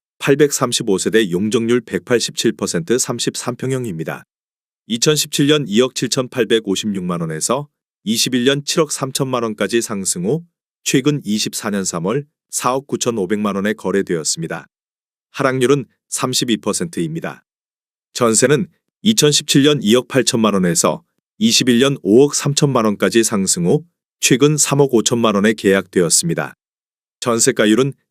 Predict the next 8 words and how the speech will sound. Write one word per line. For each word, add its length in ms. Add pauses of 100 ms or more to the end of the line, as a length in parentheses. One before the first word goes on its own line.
(120)
칠십일 460
퍼센트입니다. 840 (640)
하락률 400
이 180
위. 200 (640)
인천시 480
계양구 540
용종동에 500